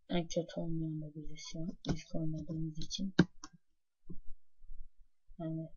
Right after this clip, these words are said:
bir de boktan oynuyorum. Ah, şimdi kamera açısını değiştirmek için eksi bir falan diyor lan. Bunlar ne demek? Eksi bir de bir mi falan? Neyse. Ben, e, iyice bak.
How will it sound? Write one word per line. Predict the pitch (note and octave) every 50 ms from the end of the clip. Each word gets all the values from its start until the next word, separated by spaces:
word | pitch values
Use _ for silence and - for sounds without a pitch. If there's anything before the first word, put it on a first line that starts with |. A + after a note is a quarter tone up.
| - -
bir | F3+ E3
de | E3 D#3+
boktan | E3 D#3+ D#3 - - - E3
oynuyorum. | D#3+ D#3+ D#3 D#3 D#3 D#3 D#3+ D#3+ - F#3+ F#3+ F3+ - - - - - - - - - - - - - - - - - - _ _ _ _ - - - - - - - - - -
Ah, | - - - - - - - - - -
şimdi | - - A3 F#3 F3+ -
kamera | - G#3 G#3 G#3+ G#3+ G#3+ G#3+ G#3
açısını | G3+ G3 - - F#3+ - - G#3 G3 F#3 F#3
değiştirmek | F#3 F3+ F3+ - - - F3+ F#3 F#3 G3 F#3+
için | - - - - E3+ E3 - -
eksi | F#3 F#3+ F#3 - - A#3 A3
bir | A#3 B3 G#3
falan | - - G3 F3 F3+ G#3+ B3 B3+ A#3
diyor | F#3+ F3 D#3+ D#3
lan. | D#3+ E3+ F#3 A3 A3 G3
Bunlar | F#3 G3 A3 A#3 B3+ B3+ A#3+
ne | G#3 F#3+ G3 A3 A3+
demek? | B3+ A#3 G#3 E3+ E3 - - - - - - - - - _ - - - - - - - - - - - - -
Eksi | G3+ G#3+ G#3+ - - - G3+ G3 G3+ G#3 -
bir | G3+ F#3 F#3
de | F3+ F3+
bir | F#3 G#3+ A#3
mi | A3+ G3 E3 D#3+ D#3 - -
falan? | E3+ E3 D#3+ E3 - - - - - - - - - - _ - - -
Neyse. | A#3 A#3+ A#3 - - F#3 E3+ E3 - - - - - - - - - - - - - -
Ben, | G#3+ G#3+ A3 A3 A3+ C4 - - - - - - - - - - - - -
e, | - F#3 F3+ F3 F3+
iyice | F#3 F#3+ G3 F3+ F3+ G3 E3+
bak. | E3+ E3+